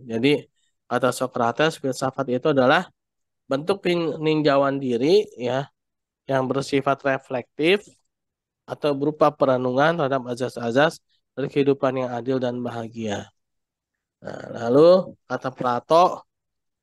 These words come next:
filsafat merupakan pencarian yang bersifat spekulatif ya, kata Plato. Atau terhadap pandangan tentang seluruh kebenaran ya. Nah, jadi kata Plato, filsafat ini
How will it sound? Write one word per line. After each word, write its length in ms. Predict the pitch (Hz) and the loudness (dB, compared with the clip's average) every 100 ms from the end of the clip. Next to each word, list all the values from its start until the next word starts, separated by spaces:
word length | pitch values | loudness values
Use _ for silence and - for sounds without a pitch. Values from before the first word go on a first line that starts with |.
| _ _ | _ _
filsafat 480 | 156 160 165 165 226 | 0 2 2 2 0
merupakan 480 | 190 175 170 190 202 - | 0 -2 0 0 -2 -6
pencarian 800 | 208 202 180 165 185 180 143 147 165 _ _ _ _ _ _ _ - | -8 -4 -4 -4 -4 -4 -4 -10 -20 _ _ _ _ _ _ _ -12
yang 140 | 147 143 | -8 -6
bersifat 480 | 147 - 165 175 - | -8 -8 -4 -4 -4
spekulatif 960 | 156 147 151 131 123 - 147 131 - | -10 -6 -2 -2 -2 -2 0 0 -2
ya, 160 | 113 120 | -8 -8
kata 320 | 117 113 110 | -8 -8 -10
Plato. 720 | 110 107 110 107 110 - - _ _ _ _ _ _ _ _ _ _ _ _ _ _ _ _ _ _ _ _ | -8 -10 -10 -12 -14 -14 -18 _ _ _ _ _ _ _ _ _ _ _ _ _ _ _ _ _ _ _ _
Atau 320 | - 160 202 | -2 0 0
terhadap 320 | 180 160 175 175 | 2 4 2 2
pandangan 400 | 165 156 156 170 | 0 2 0 0
tentang 240 | 156 151 160 | -2 -4 -4
seluruh 280 | 151 143 151 | -2 0 -2
kebenaran 560 | 127 123 117 107 107 101 98 _ - | -4 -6 -6 -12 -16 -18 -20 _ -16
ya. 160 | 107 - _ _ _ _ _ | -16 -16 _ _ _ _ _
Nah, 160 | - - | -12 -10
jadi 160 | 120 | -6
kata 240 | 127 123 131 | -6 -4 -2
Plato, 640 | 127 123 - 165 208 214 _ _ _ _ _ _ _ _ _ _ _ _ | 0 0 4 4 4 0 _ _ _ _ _ _ _ _ _ _ _ _
filsafat 320 | 147 143 160 175 | -10 -2 -2 2
ini 100 | 226 | 2